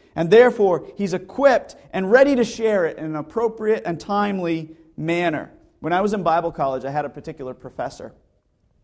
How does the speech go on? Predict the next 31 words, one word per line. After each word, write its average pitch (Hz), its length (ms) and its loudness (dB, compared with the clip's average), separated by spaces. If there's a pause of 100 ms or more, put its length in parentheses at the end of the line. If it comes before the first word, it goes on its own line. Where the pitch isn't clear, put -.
(260)
who 147 340 0 (300)
really 175 540 4
lived 160 380 -2
this 151 320 -6
out 120 320 -6
well. 107 260 -6
He 131 100 -14
seemed 147 220 -12
to - 60 -8
always 151 320 -2
be 139 100 -10
able 117 140 -10
to 120 60 -10
do 113 140 -12
this. 110 260 -16
Any 214 200 -6
question 185 400 -8
you 143 80 -8
could 139 140 -12
ask, 120 360 -12
you'd 160 140 -12
say, 180 280 -6 (580)
"Well, - 460 -6
what 214 300 -6
about 277 380 -2
such - 240 -8
and 143 160 -10
such?" - 380 -18
And 160 80 -12
he'd 160 120 -10
say, 156 220 -6